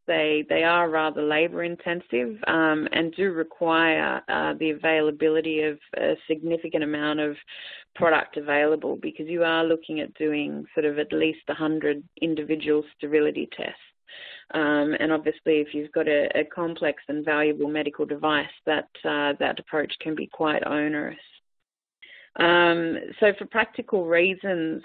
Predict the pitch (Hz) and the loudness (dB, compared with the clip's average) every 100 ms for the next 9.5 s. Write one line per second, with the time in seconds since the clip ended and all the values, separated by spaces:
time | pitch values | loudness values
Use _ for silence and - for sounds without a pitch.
0 | - - 165 156 156 311 - - 175 160 | -4 0 2 2 0 -2 -6 2 4 4
1 | 160 165 170 - 160 147 143 - 175 156 | 2 -2 -2 -6 -10 -6 -8 -8 -8 -2
2 | 160 160 170 175 175 180 170 156 156 160 | -2 0 0 -2 -2 -4 -4 -4 -4 -6
3 | 156 - 170 160 165 - - 160 160 156 | -8 0 4 6 4 2 -2 -2 -2 -2
4 | 151 - 151 156 151 151 151 151 151 147 | -2 -2 -4 -4 -2 -2 0 -2 -2 -2
5 | - - 160 147 - 147 151 156 151 - | -4 -6 -4 -4 -2 -2 0 -2 -2 -2
6 | 160 160 160 180 156 - 160 160 156 147 | -2 0 -2 0 -2 -2 -8 -2 0 2
7 | 151 151 147 - - - 151 147 147 - | 2 2 0 -6 -10 -4 -2 -2 -4 -6
8 | 151 151 - 147 147 - 139 143 - - | -6 -6 -4 -4 -4 -6 -6 -6 -6 -6
9 | 73 76 76 78 | -6 -6 -6 -6